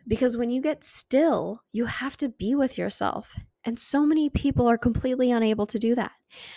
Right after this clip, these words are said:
They, like I said, jump into sympathetic, run through their day,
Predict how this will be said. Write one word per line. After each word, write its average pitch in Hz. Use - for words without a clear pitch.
They, 220
like 226
I 262
said, 302
jump 233
into 269
sympathetic, 214
run 220
through 277
their 214
day, 180